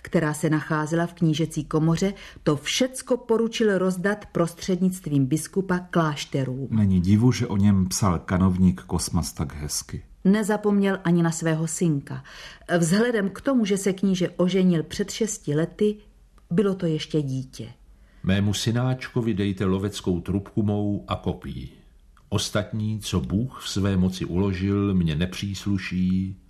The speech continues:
Speaker 3: abych mu dal.“
Speaker 2: Ovšem, že víc pro svého syna už kníže nic neměl. O dědici přemyslovského stolce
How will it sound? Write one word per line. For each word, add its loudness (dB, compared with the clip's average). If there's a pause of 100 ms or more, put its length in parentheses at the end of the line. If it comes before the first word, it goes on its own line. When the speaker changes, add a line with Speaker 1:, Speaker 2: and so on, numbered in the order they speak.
(140)
Speaker 3:
abych -4
mu 0
dal.“ -6 (400)
Speaker 2:
Ovšem, 4
že 6 (180)
víc 2
pro 2
svého 4
syna 2
už -2
kníže 4
nic 0
neměl. 4 (640)
O 0
dědici 2
přemyslovského 0
stolce -2